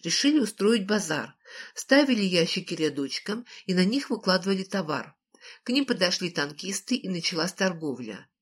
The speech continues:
Люблю, когда порядок. Вернулся Карп Савельевич и сразу спросил у меня,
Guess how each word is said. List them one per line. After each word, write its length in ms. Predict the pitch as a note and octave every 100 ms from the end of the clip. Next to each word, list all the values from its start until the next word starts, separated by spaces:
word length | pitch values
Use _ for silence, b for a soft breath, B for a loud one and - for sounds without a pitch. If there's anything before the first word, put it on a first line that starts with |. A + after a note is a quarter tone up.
| _ -
Люблю, 400 | B3 C4 G3 D3+
когда 320 | D3+ C#3+ D3+
порядок. 600 | D#3 D#3 C#3 G#2 G2 _ _ B B B
Вернулся 540 | F3+ G3 B3+ D4+ - D#3+
Карп 280 | F#3+ F3+
Савельевич 720 | - E3+ D#3 C#3 D3 G3+ - -
и 60 | F#3+
сразу 320 | G#3+ B3+ B3
спросил 500 | - B3+ B3 A#3 F#3
у 40 | D3
меня, 400 | C#3+ C#3 G2+